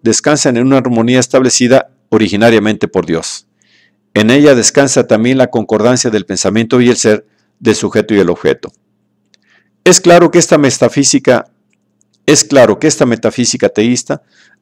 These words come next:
no puede considerarse como base, sino solo como coronación y cierre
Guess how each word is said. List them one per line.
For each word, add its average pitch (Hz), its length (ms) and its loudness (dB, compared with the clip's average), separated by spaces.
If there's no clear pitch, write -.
no 175 160 0
puede 175 240 4
considerarse 135 600 2
como 107 200 -2
base, 131 520 0
sino 113 280 -2
solo 151 280 2
como 120 260 -2
coronación 107 500 0
y 131 60 0
cierre 123 460 2